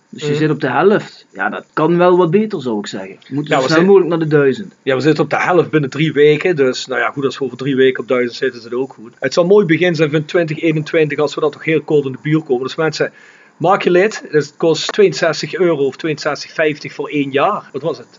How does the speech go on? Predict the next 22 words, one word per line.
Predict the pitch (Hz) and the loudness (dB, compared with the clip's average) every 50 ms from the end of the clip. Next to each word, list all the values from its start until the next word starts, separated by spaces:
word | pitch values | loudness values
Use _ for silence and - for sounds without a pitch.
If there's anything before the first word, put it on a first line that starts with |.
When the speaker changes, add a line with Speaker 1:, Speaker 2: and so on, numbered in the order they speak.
| - _ _ | -20 _ _
Speaker 1:
Tweeënzestig | - 165 165 156 151 - 160 175 - - 170 - | 2 2 2 2 2 0 0 0 0 -6 -10 -6
geloof | - 127 120 | -6 -6 -6
ik. | 113 | -4
Speaker 2:
Tweeënzestig | - 170 165 151 - 180 165 - - 156 | -4 -4 -4 0 0 0 0 0 -2 0
euro | 180 196 208 202 | 2 4 4 2
voor | 170 160 156 | 2 2 -2
een | 147 | 0
jaar | 143 170 175 165 | 2 2 2 2
als | 151 139 | 0 -2
je | - 147 | -6 -2
volwassen | 127 147 147 170 180 170 - 185 | -2 2 4 4 2 2 0 0
bent. | 208 208 196 151 - _ _ - - - - - - - - - _ | 0 0 0 -2 -8 _ _ -20 -20 -20 -20 -20 -20 -20 -20 -10 _
Ben | - 196 | 2 2
je | 196 | 4
onder | 185 185 185 170 | 4 2 0 0
achttien, | 165 175 156 - 185 156 | 0 0 -2 -2 -6 -2
kost | - 160 127 | -2 -2 -2
het | 135 131 - - - | -2 -8 -12 -12 -10
negentien | 135 139 147 156 165 165 160 151 - 175 175 170 160 151 - | -8 -4 -4 -4 -4 -4 -6 -10 -8 -8 -6 -6 -6 -6 -6
euro | - 165 160 143 147 139 | -4 -4 0 0 0 -2
tweeënzestig | 143 - 160 143 127 - - 139 127 - - - | 0 -2 -2 -2 -2 -2 -6 -6 -6 -6 -10 -10
cent. | - 135 127 127 156 190 - | -8 -6 -6 -6 -6 -8 -12